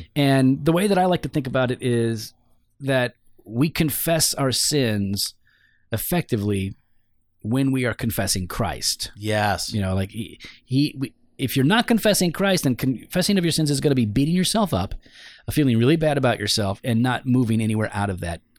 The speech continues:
Speaker 1: guilt cycle. But if
Speaker 2: Mm-hmm.
Speaker 1: you're confessing Christ, then you confess, you repent, you stand up, and you start running. So it's, it's a, it's an,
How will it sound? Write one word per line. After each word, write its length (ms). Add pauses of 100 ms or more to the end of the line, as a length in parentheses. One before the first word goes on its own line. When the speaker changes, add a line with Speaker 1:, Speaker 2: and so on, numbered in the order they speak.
Speaker 1:
guilt 240
cycle. 440
But 220
if 60
Speaker 2:
Mm-hmm. 60
Speaker 1:
you're 80
confessing 460
Christ, 560
then 280
you 60
confess, 500
you 120
repent, 440
you 80
stand 320
up, 120
and 80
you 40
start 200 (100)
running. 380 (720)
So 380 (140)
it's, 180
it's 200
a, 140
it's 120
an, 220